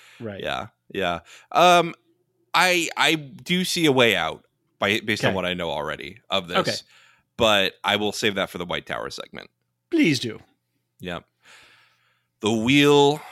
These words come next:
Speaker 2: weaves. Um, this whole idea, she accidentally got to Tar Valon, kind of funny because she was not in Tar Valon in the book. She was in
Speaker 1: Mm-hmm.
Speaker 2: Baerlon, they met her,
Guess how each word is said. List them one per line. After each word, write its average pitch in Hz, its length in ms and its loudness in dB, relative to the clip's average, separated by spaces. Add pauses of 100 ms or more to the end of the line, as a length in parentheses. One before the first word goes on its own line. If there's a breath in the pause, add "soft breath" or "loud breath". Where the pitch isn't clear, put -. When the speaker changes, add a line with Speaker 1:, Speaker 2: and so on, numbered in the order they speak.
Speaker 2:
weaves. 101 840 -6
Um, 117 460 4 (320)
this 123 520 -2
whole 165 320 -2
idea, 143 420 2
she 139 160 -2
accidentally 135 480 -2
got 135 140 2
to - 100 -16
Tar 135 220 2
Valon, 127 560 0
kind 143 200 2
of 131 60 -6
funny 135 280 0
because 120 260 -4
she - 100 -4
was 113 140 -2
not 117 280 2
in 131 200 -2
Tar 156 240 2
Valon 160 480 0
in 127 160 -6
the 143 80 -2
book. 175 220 -2
She 104 240 -6
was 95 220 -6
in 147 120 0
Speaker 1:
Mm-hmm. 143 120 0
Speaker 2:
Baerlon, 127 400 2
they 131 140 -2
met 131 180 -4
her, 139 300 -8